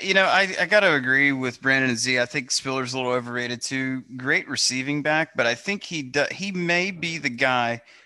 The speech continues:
they've been looking for since they let Melvin go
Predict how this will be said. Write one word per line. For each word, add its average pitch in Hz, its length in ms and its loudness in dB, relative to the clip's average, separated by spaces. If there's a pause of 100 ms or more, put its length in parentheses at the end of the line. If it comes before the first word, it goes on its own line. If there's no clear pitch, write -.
(140)
they've 147 280 2
been 139 240 2
looking 139 300 0
for 101 560 -8
since 123 420 -4
they 117 600 -4
let 120 220 -2
Melvin 127 440 0
go 98 380 -8